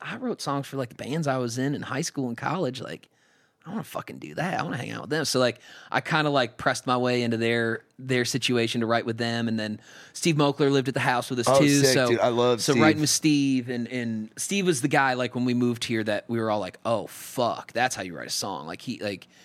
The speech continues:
Speaker 1: he was the dude for us. Um, so getting to kinda learn from him and learn from just the buddies who were starting to do it, but we were, but most of us were doing it without pub deals.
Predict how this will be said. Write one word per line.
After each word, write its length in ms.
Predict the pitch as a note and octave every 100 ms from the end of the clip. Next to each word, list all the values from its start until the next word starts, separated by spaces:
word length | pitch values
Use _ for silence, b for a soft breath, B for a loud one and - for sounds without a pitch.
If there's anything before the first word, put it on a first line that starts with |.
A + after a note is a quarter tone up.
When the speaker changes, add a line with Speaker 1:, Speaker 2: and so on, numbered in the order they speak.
| b b
Speaker 1:
he 160 | - D3
was 200 | B2+ -
the 160 | G#2+ G#2
dude 360 | A2+ G#2+ G2
for 200 | - D#2
us. 300 | C#2 - - G2+
Um, 380 | G#2+ F#2+ E2+ - b b
so 120 | -
getting 220 | C3 D3 D3
to 60 |
kinda 220 | D#3 D#3
learn 220 | D#3 E3 F3
from 140 | E3+
him 320 | F3+ G3 C#3+
and 120 | A2+
learn 240 | B2 C#3 C#3
from 300 | D3 C3+ A#2+
just 220 | A#2 C#3+
the 80 | D3
buddies 420 | B2+ B2+ C#3 C3
who 260 | B2+ A#2+ G#2+
were 240 | A#2+ A2+ G#2 _ _ b -
starting 440 | - D#3 C#3 C3+
to 60 | A2+
do 200 | C#3 D3
it, 80 | B2
but 60 |
we 100 | C3
were, 120 | D3 -
but 260 | C3 G#2
most 260 | C3 C#3+ D#3+
of 40 |
us 100 | C3
were 80 | B2
doing 120 | A#2
it 20 | G2+
without 220 | G2+ -
pub 220 | B2 B2
deals. 400 | A#2 G2+ G2+